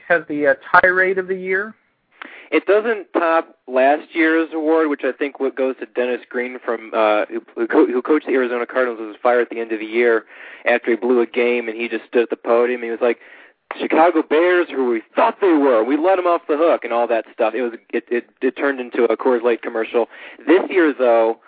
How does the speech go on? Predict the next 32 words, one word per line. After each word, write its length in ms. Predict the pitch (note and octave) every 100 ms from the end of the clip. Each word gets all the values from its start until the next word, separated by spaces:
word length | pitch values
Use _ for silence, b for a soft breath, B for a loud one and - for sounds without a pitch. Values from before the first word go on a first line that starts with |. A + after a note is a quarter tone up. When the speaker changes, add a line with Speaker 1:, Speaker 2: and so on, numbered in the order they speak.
| b b
Speaker 2:
uh, 440 | A2+ A2+ A2+ A2+ A2+
Oklahoma 400 | D3 - D#3 D3+ -
State 240 | D3 C3+
football 300 | D3+ - C3
coach 300 | - A#2+ A2+ B2
Mike 240 | B2 C#3 B2 A#2
Gundy 520 | B2+ C#3 C3+ A2 G2+ - _ _ _
had 240 | - A#2 -
probably 400 | D3+ C#3+ C3 A#2
the 140 | B2+ A#2+ G#2+ -
best 300 | C3+ D#3 - _ - _ -
tirade, 460 | C#3 C3 A#2+ A2+
which 160 | A2+ A2+
was 160 | A#2 A2+
obviously 520 | A#2+ A#2 A#2 A#2+ A#2
on 80 | A2+ A2
YouTube 420 | A2 A2+ A2+ A2
and 100 | G#2+
got 140 | A2+
a 40 | G#2+
lot 220 | A2 G#2+
of 60 | G#2+
hits. 240 | B2+ A2 - B B B B -
But, 220 | A#2+ -
uh, 160 | A#2+
he 180 | A2+ C3
was 140 | C3 B2
responding, 800 | C3 - D3+ G#3 G3 C#3 B2+ - _
uh, 280 | B2 B2 A#2
after 360 | - C#3 C#3+ D3
a 60 | B2
game 480 | C3 C#3+ C3+ A2+